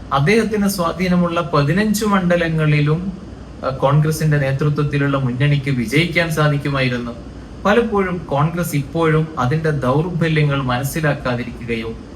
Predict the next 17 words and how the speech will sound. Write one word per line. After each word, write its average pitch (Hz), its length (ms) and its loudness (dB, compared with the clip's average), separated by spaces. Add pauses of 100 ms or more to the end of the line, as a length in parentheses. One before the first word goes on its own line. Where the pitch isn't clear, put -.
(260)
ഇന്ത്യയിൽ 208 600 2
ഇനിയൊരു 190 300 0
ബദൽ 160 460 2
സംവിധാനത്തിന്റെ 156 1120 0 (160)
പ്രായോഗിക 170 640 0
നീക്കങ്ങളെക്കുറിച്ച് 156 1000 0
കൃത്യമായ 151 680 -2
ധാരണയില്ലാതിരിക്കുകയും, 127 1300 2
അല്ലെങ്കിൽ 143 380 0
ധാരണയുണ്ടെങ്കിലും 135 1040 0 (360)
അതിന്റെ 147 320 4
അകത്തുള്ള 151 520 2
അധികാര 135 420 2
തർക്കങ്ങളും 127 800 -2
ദുർവാശികളും 123 760 -2 (100)
കോൺഗ്രസിനെ 131 600 -2
അത്തരം 143 580 -2